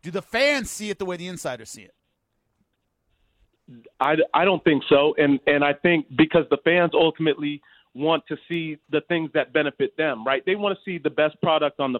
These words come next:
Speaker 2: field. They wanna see, um, so in that sense, they may not understand why an owner may be trying to rebuild his team and it takes a five to ten year process. That, that happens in, in other sports as well, in, in N B A, and, and, and we've seen it in other sports. But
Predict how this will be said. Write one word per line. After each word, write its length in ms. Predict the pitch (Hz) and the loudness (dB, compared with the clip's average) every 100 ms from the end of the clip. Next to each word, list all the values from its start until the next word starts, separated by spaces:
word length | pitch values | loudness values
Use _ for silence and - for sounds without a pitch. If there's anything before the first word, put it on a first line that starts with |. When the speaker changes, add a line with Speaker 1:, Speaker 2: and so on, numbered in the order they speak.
| - | -4
Speaker 2:
field. 380 | 175 165 160 - | 0 0 0 0
They 120 | 151 | -2
wanna 260 | 151 151 139 | -2 -4 -6
see, 280 | 170 156 151 - - - | -8 -8 -8 -12 -18 -4
um, 220 | 147 135 | -2 0
so 140 | - 156 | 0 0
in 100 | 156 | 2
that 240 | 185 - | -2 -2
sense, 200 | 170 151 - | -4 -4 -2
they 120 | 160 | -4
may 180 | 165 160 | -2 -2
not 200 | 156 139 | 0 0
understand 540 | 156 143 - 185 180 | -2 -4 -4 -4 -2
why 180 | 147 147 | 0 0
an 80 | 135 | 0
owner 440 | 147 165 160 151 143 _ _ - | 0 -2 -2 -4 -6 _ _ -8
may 240 | 139 160 | -2 0
be 160 | 156 156 | 0 -6
trying 340 | - 160 151 | -2 0 2
to 60 | 143 | 0
rebuild 680 | 135 160 160 139 160 147 147 | -4 -6 -6 0 2 2 -2
his 120 | 143 - | -10 -4
team 240 | 165 151 | -2 0
and 80 | 143 | -2
it 100 | 135 | -2
takes 280 | - 156 - | -4 -4 -2
a 60 | 131 - | -6 -2
five 320 | 147 143 135 | 0 0 -4
to 60 | |
ten 260 | 127 165 143 | -6 -6 -2
year 160 | 143 131 | -2 -2
process. 480 | 143 131 123 131 127 - | 0 0 0 -4 -4 -2
That, 180 | 147 - - _ | -2 -2 -20 _
that 200 | 139 160 | -2 -2
happens 400 | 156 165 - 165 151 | 0 -2 0 -2 -2
in, 220 | 160 156 | -4 -2
in 160 | 151 147 | -2 0
other 240 | 156 151 - | -2 -2 -6
sports 260 | 156 160 143 | -6 -6 -6
as 80 | 127 | -6
well, 300 | 139 156 156 | -2 0 0
in, 160 | 123 120 | -4 -6
in 200 | 139 151 | -6 -6
N 160 | 147 151 | -4 -6
B 200 | 151 156 | -4 -2
A, 240 | 151 151 | 0 0
and, 120 | 135 117 | -4 -6
and, 160 | 131 127 _ - - | -8 -10 _ -20 -6
and 220 | 139 127 | -6 -4
we've 140 | 143 156 | -6 -6
seen 160 | 175 175 | -2 0
it 80 | 143 | 0
in 100 | 147 | -2
other 160 | 151 | -2
sports. 320 | 143 170 170 - | -4 -2 -4 0
But 180 | 147 | -2